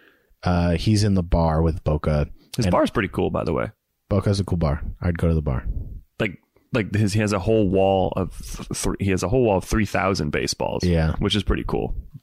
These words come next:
Speaker 2: I thought that was a,
Speaker 1: Nerds
Speaker 2: a
Speaker 1: like
Speaker 2: nice,
Speaker 1: us
Speaker 2: uh,
Speaker 1: would
Speaker 2: production
Speaker 1: love that.
Speaker 2: design, uh,
Speaker 1: <laughs>
Speaker 2: touch.
Speaker 1: It was cool. Uh, but so you see Sports Center, and they're like, "Oh, he didn't make it in the Hall of Fame."
Speaker 2: Right.
Speaker 1: And then Bernie Mac has this quiet moment. And he's like, "Can't let him do it to me."
Speaker 2: Yeah.
Speaker 1: That was actually the best acting in the movie. I thought that scene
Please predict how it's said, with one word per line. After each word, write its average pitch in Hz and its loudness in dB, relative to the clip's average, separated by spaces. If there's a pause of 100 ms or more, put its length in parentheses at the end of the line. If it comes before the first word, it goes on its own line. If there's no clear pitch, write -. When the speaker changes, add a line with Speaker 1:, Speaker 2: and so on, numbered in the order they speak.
(180)
Speaker 2:
I - -2
thought 85 0
that 85 2
was 87 4
a, 87 2
Speaker 1:
Nerds 82 2
Speaker 2:
a 87 0
Speaker 1:
like 95 2
Speaker 2:
nice, 85 0
Speaker 1:
us - -2
Speaker 2:
uh, 92 2
Speaker 1:
would 90 2
Speaker 2:
production 95 2
Speaker 1:
love 90 2
that. 90 0
Speaker 2:
design, 90 2
uh, 90 0
Speaker 1:
<laughs> 147 2
Speaker 2:
touch. - 0 (240)
Speaker 1:
It 147 2
was 139 4
cool. 85 -2 (500)
Uh, 123 4
but 123 2
so 143 2
you 135 4
see 139 4
Sports 127 0
Center, 113 2 (340)
and 98 4
they're 92 4
like, 90 2
"Oh, 92 2 (180)
he - -6
didn't 90 2
make 90 0
it 90 2
in 87 2
the 85 2
Hall 85 2
of 80 -2
Fame." 104 2
Speaker 2:
Right. - -6 (440)
Speaker 1:
And 92 2
then 87 2
Bernie 87 2
Mac 87 2
has 87 2
this 85 0
quiet 87 0
moment. 85 2
And - 0
he's 80 -2
like, 80 -2 (320)
"Can't 98 0
let 110 4
him 110 2
do 110 2
it 160 -6
to - -10
me." - -12 (460)
Speaker 2:
Yeah. 85 2
Speaker 1:
That 107 0
was 120 2
actually 104 0
the 85 2
best 82 0
acting 76 -4
in 71 -2
the 67 -6
movie. 82 -6
I 85 -8
thought - -8
that - -4
scene 71 -6